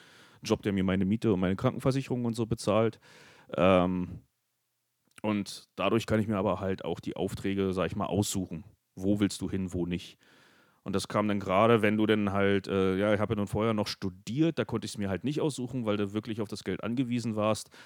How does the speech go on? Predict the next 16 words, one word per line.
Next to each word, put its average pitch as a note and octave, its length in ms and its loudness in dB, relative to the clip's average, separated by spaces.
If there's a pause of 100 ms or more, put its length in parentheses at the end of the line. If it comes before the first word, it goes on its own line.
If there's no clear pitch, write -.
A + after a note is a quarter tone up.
(160)
Dann F#2+ 140 -4
hast G2+ 180 -4
du F#2+ 120 -2
halt G2 180 -4
auch F2+ 140 -6
Bands G2 440 -2
wie F#2 180 -6
Silver G#2 840 0 (260)
zum - 160 -12
Beispiel F2 300 -6
gehabt E2+ 240 -10
aus - 100 -6
den F#2+ 80 -2
neunzigern. G2 460 2
Kennt B2 180 0
ihr E3 180 2